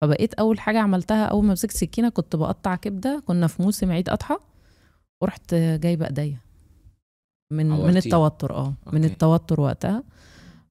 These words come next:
Speaker 1: فبعدها رحت قلت ايه، رحت انا بتكلم مع السكينه: "انت بتعوريني؟ طب والله ما سايباكي."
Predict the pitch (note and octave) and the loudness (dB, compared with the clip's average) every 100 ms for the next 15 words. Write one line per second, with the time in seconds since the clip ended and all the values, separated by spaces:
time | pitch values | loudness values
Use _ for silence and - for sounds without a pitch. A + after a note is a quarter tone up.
0 | _ F#3 G#3+ G#3 G3 A3 G#3+ - G3 G3 | _ -2 0 0 0 0 -2 -4 -6 -2
1 | F#3 G3 F3+ D#3 - F3+ G3 D3+ D#3+ - | -2 0 -2 -4 -2 0 0 0 -2 -2
2 | F#3 F3 D#3 D#3+ - - F3 F#3 F3+ D3+ | -2 -2 -2 -4 -6 -4 -2 -2 0 2
3 | D#3 F#3+ A#3+ C#4 - - C#3 C#3+ E3+ F3 | 2 4 2 2 -2 -2 0 2 2 0
4 | D#3+ D3+ C#3 C3 - | 0 -2 -2 -6 -10